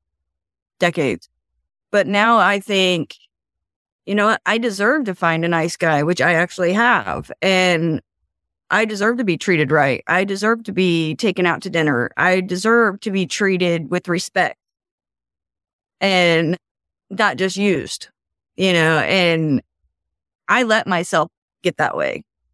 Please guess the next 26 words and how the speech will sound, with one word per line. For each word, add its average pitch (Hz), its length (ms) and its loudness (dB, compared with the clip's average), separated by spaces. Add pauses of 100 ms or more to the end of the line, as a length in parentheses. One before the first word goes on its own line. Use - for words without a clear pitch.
(960)
But 202 260 0
for 185 200 2
one 196 300 2
simple 214 400 -2
swab 190 360 0
of 190 60 -4
my 175 160 0
cheek, 185 440 -6 (720)
like, 170 240 -2
it 180 80 0
wasn't 214 300 2
even 196 160 2
invasive. 160 560 -2 (840)
You 175 140 0
know, 170 280 2
I 175 120 2
mean, 170 280 0
we 190 120 2
do 196 240 2
all 190 140 4
these 190 240 -2
invasive 190 520 -2
things 196 460 0
like 160 200 0
colonoscopies, 175 640 0
endoscopies, 170 800 0